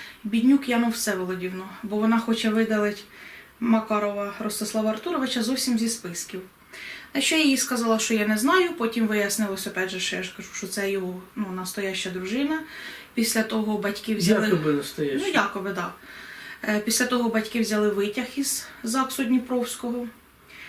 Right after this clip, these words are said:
Speaker 1: Ну, перед цим вони заходили
Speaker 2: Мгм.
Speaker 1: в кабінет до начальниці заксу, де вона через рік пам'ятає всі, значить, бракосочетання, може, в-, воно в них одне було,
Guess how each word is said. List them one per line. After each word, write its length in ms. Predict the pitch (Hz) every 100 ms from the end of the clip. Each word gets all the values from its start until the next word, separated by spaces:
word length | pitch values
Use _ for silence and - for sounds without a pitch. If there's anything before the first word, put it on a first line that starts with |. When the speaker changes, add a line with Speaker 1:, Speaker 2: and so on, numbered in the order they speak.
| - - - 285
Speaker 1:
Ну, 100 | 226
перед 300 | 226 220 -
цим 180 | 226
вони 160 | 208 202
заходили 380 | 214 - - 165
Speaker 2:
Мгм. 100 | 147
Speaker 1:
в 20 |
кабінет 480 | 208 190 190 185 180
до 300 | 214 220 226
начальниці 540 | 233 240 247 247 262
заксу, 400 | 240 254 254 -
де 140 | 220 220
вона 420 | 208 208 196 190 - - - - -
через 360 | 247 233 220
рік 220 | 226 226
пам'ятає 600 | 220 220 214 214 214 208
всі, 600 | - - 220 214 196 175 - - - - - -
значить, 400 | 208 208 - 208
бракосочетання, 1000 | 208 208 208 208 - 190 208 233 240 214 196
може, 260 | 196 208 185 - - - - - - 220
в-, 300 | 196 190 - 208
воно 200 | 220 220
в 100 | 208
них 200 | 214 240
одне 260 | 233 330
було, 380 | 262 185 180 180